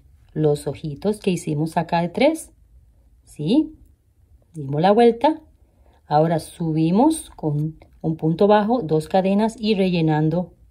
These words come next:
¿ven? Con una cadenita de separación, damos la vuelta así y rellenamos los tres. Y así nos vamos toda. Es que vea. ¿Ah? Bueno,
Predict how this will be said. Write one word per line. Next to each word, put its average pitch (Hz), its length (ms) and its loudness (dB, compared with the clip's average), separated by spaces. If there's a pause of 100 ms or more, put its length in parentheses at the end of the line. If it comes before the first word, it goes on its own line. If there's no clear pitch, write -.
(160)
¿ven? 277 280 -6 (260)
Con 151 180 -4
una 160 240 0
cadenita 151 460 -4
de 156 100 0
separación, 214 760 0 (540)
damos 156 340 -2
la 175 100 -2
vuelta 190 300 -2
así 269 300 -4
y 180 40 -6
rellenamos 151 520 0
los 190 200 -4
tres. 302 340 0 (1300)
Y 240 140 2
así 214 220 2
nos 196 200 2
vamos 175 440 0 (560)
toda. 156 380 0 (920)
Es - 280 -12
que 165 180 -8
vea. 165 340 -4 (720)
¿Ah? 277 220 0 (840)
Bueno, 139 360 -4